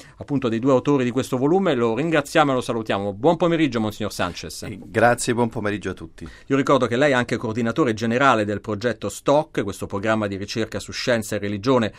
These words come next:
Speaker 1: condotto in collaborazione con le università pontificie. Le chiedo subito come nasce questo libro che, vogliamo ricordare, è stato pubblicato lo scorso anno in Spagna e quest'anno arriva in Italia, con la traduzione ovviamente in italiano, per la Marcianum Press di Venezia. Come nasce questo volume?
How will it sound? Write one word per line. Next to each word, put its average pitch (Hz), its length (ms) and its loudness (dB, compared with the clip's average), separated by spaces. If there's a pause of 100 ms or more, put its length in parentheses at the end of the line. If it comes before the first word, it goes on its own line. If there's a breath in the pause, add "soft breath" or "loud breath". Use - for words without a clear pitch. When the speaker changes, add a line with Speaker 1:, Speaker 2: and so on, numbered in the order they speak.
(160 loud breath)
Speaker 1:
condotto 113 500 -2
in 104 60 -2
collaborazione 104 600 -2
con 113 140 -2
le 110 60 0
università 110 640 0 (300 loud breath)
pontificie. 107 640 -6
Le 135 100 -2
chiedo 190 360 2 (100)
subito 202 640 0
come 190 240 2
nasce 131 360 0
questo - 280 -2
libro 160 320 2
che, 104 100 -4
vogliamo 117 300 0
ricordare, 120 420 0
è - 40 -2
stato - 280 -2
pubblicato 117 560 0
lo 98 100 -4
scorso - 400 -4
anno 123 180 0
in 151 80 -4
Spagna 104 520 0
e 139 100 -6
quest'anno 127 640 -2 (220 loud breath)
arriva 113 340 0
in 110 100 0
Italia, 120 560 2 (180 loud breath)
con 98 140 -8
la 92 60 -4
traduzione 104 400 -4
ovviamente 117 420 -2
in 110 60 0
italiano, 107 440 0
per 110 160 -4
la 104 100 -2
Marcianum 101 600 -4
Press 98 500 -6
di 98 140 -6
Venezia. 95 360 -6
Come 185 280 0
nasce 113 360 0
questo 92 260 -10
volume? 85 400 -10